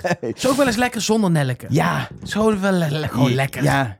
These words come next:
Speaker 1: die is heel druk met Lego bouwen, denk ik. Of nee, ze is, ze is ziek. Dus,
Speaker 2: Ja.
Speaker 1: eh, ehm, we, we doen het met z'n tweeën. Ehm, en vind ik wel jammer, want het is een nieuwsaflevering en er is allemaal superveel Lego nieuws. En Nelleke had ook allemaal leuke sets die ze wou bespreken. Maar die, nou, die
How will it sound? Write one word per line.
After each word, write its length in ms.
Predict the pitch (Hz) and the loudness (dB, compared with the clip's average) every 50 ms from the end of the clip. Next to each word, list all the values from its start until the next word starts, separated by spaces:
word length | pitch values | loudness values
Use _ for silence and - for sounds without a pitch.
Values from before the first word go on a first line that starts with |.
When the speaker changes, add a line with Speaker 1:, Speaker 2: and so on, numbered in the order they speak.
| _ | _
Speaker 1:
die 120 | - 165 180 | -4 -2 0
is 120 | 175 - | 0 2
heel 180 | - 180 180 156 | 2 2 2 2
druk 220 | 131 139 139 131 | 0 0 -2 0
met 180 | - 127 113 101 | 2 0 0 2
Lego 320 | 107 113 175 190 - 196 | 2 0 0 0 0 0
bouwen, 280 | 170 170 165 165 160 151 | 0 2 2 2 2 0
denk 160 | 151 143 143 | 0 0 -2
ik. 80 | 139 - | -4 -6
Of 120 | 127 117 | -8 -6
nee, 200 | - 123 107 107 | -4 -2 -2 -2
ze 100 | 104 104 | -2 -4
is, 240 | 120 110 - - - | -6 -8 -8 -10 -10
ze 60 | - | -8
is 140 | 107 98 - | -8 -8 -6
ziek. 280 | - 82 76 _ - _ _ - | -8 -8 -10 _ -18 _ _ -6
Dus, 240 | - 143 127 110 90 | -2 -2 -2 -2 -4
Speaker 2:
Ja. 260 | - 80 80 73 - - - - - _ _ | -6 -6 -6 -6 -8 -12 -16 -20 -20 _ _
Speaker 1:
eh, 200 | - - 80 80 80 | -10 -8 -8 -6 -8
ehm, 100 | 69 58 - 104 - _ _ _ | -8 -10 -12 -14 -16 _ _ _
we, 220 | - 101 98 90 82 | -4 -2 -2 -2 -2
we 140 | 85 120 139 | -2 -2 0
doen 120 | 147 151 | 2 0
het 100 | 135 107 | 0 0
met 120 | 107 101 | -2 -4
z'n 80 | - - | -4 -6
tweeën. 460 | 87 - 110 123 147 170 180 180 - - | -6 -2 -2 0 0 0 -2 -6 -6 -6
Ehm, 140 | - 131 135 131 131 - | -2 0 2 2 0 0
en 0 | - 180 185 | 0 -2 -2
vind 40 | - | -2
ik 80 | 254 208 | 0 2
wel 140 | 233 220 | 2 2
jammer, 260 | 208 214 233 220 180 165 | 4 4 2 2 2 0
want 120 | 170 190 | 0 -2
het 80 | 190 - | -2 -2
is 80 | 185 | -2
een 60 | 151 190 | 0 2
nieuwsaflevering 720 | 208 247 214 - 165 143 - 120 113 110 - 120 117 120 | 0 0 0 0 -2 0 2 2 2 2 0 -2 -2 -2
en 100 | 123 196 196 | -2 -2 -2
er 60 | 185 | -4
is 160 | 180 170 185 | -4 -4 -4
allemaal 180 | - 190 190 175 | -4 -4 -4 -4
superveel 320 | - - 208 202 - 151 156 185 | -4 -6 -8 -8 -6 -6 -4 -4
Lego 180 | 208 202 - 135 | -4 -4 -4 -4
nieuws. 300 | 104 98 85 98 143 - - - - - - | -4 -2 -4 -4 -8 -10 -14 -20 -20 -16 -6
En 140 | - 139 151 | -2 0 0
Nelleke 300 | 165 180 202 214 214 170 | 2 2 0 0 0 0
had 240 | 151 170 277 285 226 | 0 0 0 0 -2
ook 120 | 180 - | -2 0
allemaal 240 | - 120 135 135 131 | 0 2 2 4 2
leuke 220 | 131 131 135 131 - | 2 2 0 -2 -4
sets 280 | - 202 208 - - | -6 -6 -6 -6 -8
die 200 | - - 113 107 | -8 -6 -6 -6
ze 120 | 95 - - | -6 -6 -6
wou 160 | 90 85 85 | -6 -4 -4
bespreken. 460 | 87 87 - - 76 85 90 - - | -6 -8 -10 -10 -10 -10 -8 -8 -8
Maar 80 | 147 151 | -8 -8
die, 180 | 143 135 143 143 143 | -8 -10 -14 -14 -8
nou, 180 | - 113 101 90 | -6 -6 -6 -6
die 280 | - - 101 92 - _ | -6 -8 -10 -10 -10 _